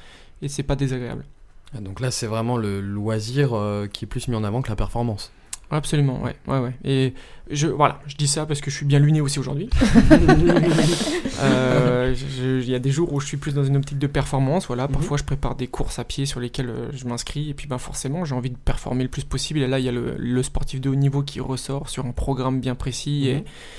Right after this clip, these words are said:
Speaker 1: et je m'en donne les moyens, mais, euh, mais ça rebascule jamais dans l'excès.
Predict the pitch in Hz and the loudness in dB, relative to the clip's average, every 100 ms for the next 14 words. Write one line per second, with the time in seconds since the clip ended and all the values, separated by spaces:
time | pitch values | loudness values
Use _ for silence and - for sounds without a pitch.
0 | - - - 143 147 143 147 143 139 147 | -16 -14 -6 2 4 6 6 6 4 2
1 | 185 208 - - - 131 135 139 139 127 | -2 -6 -12 -20 -10 -4 0 2 4 2
2 | 120 - - - - 143 151 139 139 135 | 0 -4 -6 -6 -2 0 2 2 2 0
3 | - 139 131 143 143 143 135 127 127 - | -2 -2 2 2 2 2 0 -2 -4 -4
4 | 139 | -6